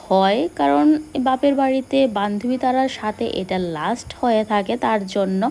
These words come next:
এখানে দেখো, পাঁচ রকমের মিষ্টি। আর আমার যেই ফ্রেন্ডের আইবুড়ো ভাত খাওয়ানো হবে আজকে, ও নিজেই মিষ্টি, ও নিজেই দই এনেছিল। তো আমরা কিন্তু বলিনি ওকে দই আনার জন্য, তো ও কিন্তু নিজেই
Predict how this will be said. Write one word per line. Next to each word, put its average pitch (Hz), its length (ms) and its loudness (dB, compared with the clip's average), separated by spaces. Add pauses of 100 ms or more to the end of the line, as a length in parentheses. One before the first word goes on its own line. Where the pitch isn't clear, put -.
(400)
এখানে 277 400 4
দেখো, 277 160 2
পাঁচ 208 240 -2 (120)
রকমের 226 280 -2
মিষ্টি। 214 600 -4
আর 175 240 -2 (360)
আমার 247 240 6 (120)
যেই 247 280 0 (120)
ফ্রেন্ডের 208 460 0
আইবুড়ো 202 540 0
ভাত 196 280 -4 (100)
খাওয়ানো 254 480 2
হবে 190 320 -2 (140)
আজকে, 180 280 -4 (500)
ও - 20 6 (520)
নিজেই 214 400 4
মিষ্টি, 285 420 8 (320)
ও 226 80 2 (160)
নিজেই 240 300 2
দই 226 300 2 (160)
এনেছিল। 196 440 -4 (880)
তো 262 100 6 (560)
আমরা 196 160 2
কিন্তু 233 200 2
বলিনি 240 400 4
ওকে 240 200 0
দই 233 260 4
আনার 233 240 0
জন্য, 226 260 0 (380)
তো 233 120 6 (520)
ও 220 40 4 (140)
কিন্তু 240 220 2
নিজেই 190 380 -2